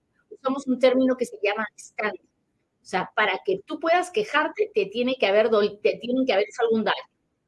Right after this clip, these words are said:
Para que tú puedas quejarte, ah, tú tienes que, ah, haber suf-, no solamente sufrido algún daño, sino que tú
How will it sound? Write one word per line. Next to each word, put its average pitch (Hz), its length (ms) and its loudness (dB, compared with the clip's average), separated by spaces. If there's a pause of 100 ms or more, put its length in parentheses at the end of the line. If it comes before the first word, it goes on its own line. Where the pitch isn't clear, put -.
(420)
Para 220 220 4
que 233 80 2
tú 262 180 -6
puedas 320 480 -2
quejarte, 294 640 0 (600)
ah, 202 360 2 (360)
tú 269 180 -6
tienes 254 560 4
que, 233 580 8
ah, 196 120 -4 (180)
haber 220 400 0 (120)
suf-, - 280 -14
no 240 160 -2
solamente 269 480 -2
sufrido 247 420 -2
algún 240 380 -4
daño, 285 460 0
sino 220 300 -6
que 233 100 -6
tú - 160 -12